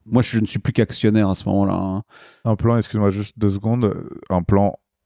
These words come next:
Speaker 2: en le relevant ou juste un plan de sauvegarde, un plan de
Speaker 1: Non, non, un plan en relevant de l'argent
Speaker 2: En
Speaker 1: pré-,
Speaker 2: relevant quand même.
Speaker 1: voilà. Donc, c'est un plan qui a été financé par les investisseurs, euh, qui finalement, euh,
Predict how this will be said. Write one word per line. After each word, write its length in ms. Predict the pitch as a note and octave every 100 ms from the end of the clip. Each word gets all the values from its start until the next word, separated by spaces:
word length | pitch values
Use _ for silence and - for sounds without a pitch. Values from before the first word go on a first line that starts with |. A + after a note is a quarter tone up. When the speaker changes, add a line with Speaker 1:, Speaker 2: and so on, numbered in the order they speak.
| _ _ _ -
Speaker 2:
en 80 | F#2
le 120 | F2
relevant 580 | E2 F#2+ G2 G2+ E3+ F#3+
ou 100 | G2+
juste 340 | G#2 A#2 -
un 200 | F2+ E2+
plan 200 | E2+ F#2
de 200 | F2+ E2+
sauvegarde, 720 | E2+ - F2 F#2 F#2+ F#2 G2+
un 260 | F2 E2 E2+
plan 200 | F2+ F2
de 120 | E2+
Speaker 1:
Non, 160 | C#3+ D#3+
non, 180 | F3 D#3+
un 80 |
plan 180 | - E3
en 140 | D#3 C3
relevant 360 | C#3+ C3 D3+
de 80 | D3
l'argent 320 | A#2+ A2+ C#3
Speaker 2:
En 40 | A#2
Speaker 1:
pré-, 180 | G2+
Speaker 2:
relevant 260 | F#2+ G2 A#2
quand 160 | F#2+ B2
même. 100 | G2
Speaker 1:
voilà. 200 | - -
Donc, 180 | G#2+
c'est 100 | -
un 60 | A2+
plan 140 | C#3+
qui 100 | C#3
a 20 | A2
été 180 | G#2+
financé 500 | G2+ - A#2+ A2 B2
par 140 | - G2
les 140 | G2
investisseurs, 720 | F#2 F2+ - G2 A2 A#2 D#3 - - - - - -
euh, 500 | - G#2+ G2+ G2+ F#2+
qui 200 | F#2+ -
finalement, 680 | - - G#2+ G#2+ A2 A2+ A2+
euh, 600 | G2 F2+ F2+ F#2 F2+ F2+